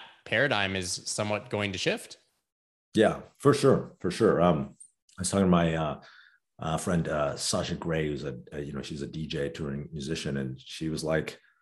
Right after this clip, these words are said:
Speaker 2: "Being on Twitch is way better." <laughs> It's way
Speaker 1: Yeah,
Speaker 2: better than
Speaker 1: that,
Speaker 2: touring.
Speaker 1: everyone says that. I mean, anyone who, like, I
Speaker 2: Yeah.
Speaker 1: toured as a D J for, like, you know, almost two decades, and you're basically just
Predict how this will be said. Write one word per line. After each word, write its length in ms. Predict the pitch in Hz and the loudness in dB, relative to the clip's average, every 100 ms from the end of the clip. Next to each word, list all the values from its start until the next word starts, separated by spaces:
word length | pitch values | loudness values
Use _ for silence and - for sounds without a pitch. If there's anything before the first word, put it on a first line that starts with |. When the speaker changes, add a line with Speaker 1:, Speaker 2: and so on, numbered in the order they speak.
| _ - - | _ -10 -2
Speaker 2:
"Being 160 | 87 | 2
on 120 | 87 | 2
Twitch 280 | 85 90 85 | 0 -2 -4
is 100 | 73 | -6
way 160 | 73 78 | -6 -2
better." 400 | - 67 - - | 2 4 4 8
<laughs> 500 | 175 214 - 185 160 | 12 12 12 8 8
It's 180 | 143 - | 4 6
way 120 | 107 | 8
Speaker 1:
Yeah, 160 | 180 123 | 8 6
Speaker 2:
better 160 | 135 | 6
than 120 | - - | 6 6
Speaker 1:
that, 120 | 143 | 6
Speaker 2:
touring. 100 | 135 | 6
Speaker 1:
everyone 340 | - - 135 113 | 8 8 6 4
says 240 | 117 104 | 2 4
that. 260 | 104 92 95 | 2 2 0
I 60 | |
mean, 140 | 117 120 | 0 2
anyone 300 | 170 165 135 | 4 4 2
who, 120 | 127 | 2
like, 180 | 113 110 | 2 4
I 80 | |
Speaker 2:
Yeah. 60 | 170 | 4
Speaker 1:
toured 240 | 156 143 | 4 2
as 120 | 127 110 | 2 0
a 60 | |
D 220 | 98 117 | 0 0
J 180 | 135 101 | 2 0
for, 160 | 95 104 | 0 0
like, 320 | 101 98 - | 0 0 -2
you 120 | 131 | -2
know, 100 | 92 | 0
almost 340 | 95 101 98 - | 0 0 -2 -2
two 140 | 131 | -2
decades, 540 | 107 127 - 107 92 107 | 2 0 2 0 0 -2
and 180 | 104 | 0
you're 100 | 104 | -2
basically 640 | 101 127 170 156 127 117 110 | 2 2 2 0 -2 -2 -2
just 340 | 104 95 - | -2 -4 -8